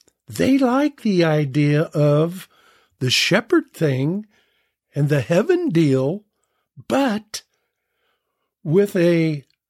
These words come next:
"we'll call you God when we need you" attitude. You see, we're talking about two different animals here.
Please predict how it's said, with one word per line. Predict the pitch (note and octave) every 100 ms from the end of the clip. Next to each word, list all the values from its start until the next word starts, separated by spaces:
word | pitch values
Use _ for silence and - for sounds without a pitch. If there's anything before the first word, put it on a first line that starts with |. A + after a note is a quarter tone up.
| _ _ _ _ -
"we'll | C#3+
call | C3+ - F#3+ F#3
you | D#3+
God | C3+ D3+ D3+ D3+ D3 A2+
when | D3 C#3
we | C3+
need | C3+ C#3+ B2+ A2 -
you" | A#2 - _ _ _ _ _ -
attitude. | C#3 A2+ F#2 - - - _ - _ _ _ _ _ _ _ _ _ - - _ _
You | E3+ E3
see, | - A#3+
we're | G3+ G#3 B3+
talking | - A#3+ A3 A3 F3
about | D3+ D#3 C#3+ -
two | F#3+ D#3+
different | D#3+ D3+ C#3+
animals | D3 F#3+ C4 G#3+ C3+ -
here. | C#3+ B2+ G2